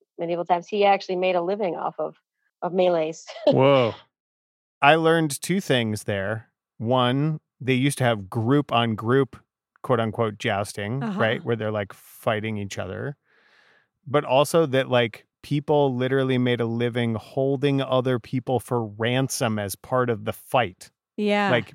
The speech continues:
Speaker 2: rich people would get involved for sport or whatever, and then, like, other knights would, like, hold them for ransom after they knocked them down and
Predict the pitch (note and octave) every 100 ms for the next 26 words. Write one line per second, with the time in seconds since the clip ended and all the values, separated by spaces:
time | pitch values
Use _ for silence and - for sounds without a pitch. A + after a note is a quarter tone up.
0 | _ A#2+ C3+ C#3+ - D3 C3 C#3+ C3+ B2+
1 | A2 B2 B2 A#2 B2 B2+ B2+ B2+ A#2+ -
2 | B2+ A2 - - C3 B2+ B2 - A#2+ A2+
3 | A#2 A#2 A2+ A2+ A2+ A#2 A#2 A2+ A2+ A2+
4 | G#2 - _ _ _ _ _ _ C3+ C3
5 | C3 A#2+ A#2 A#2+ G#2 - B2 A2 G#2+ G2+
6 | - - B2+ B2+ A#2+ A#2 A2+ - A2 G#2
7 | A#2 A#2+ - G#2+ G2+ G#2+ - G#2+ G#2+ G2+
8 | G#2 G#2 G#2+ G#2+ A#2 G#2 A2 G#2 G#2 G2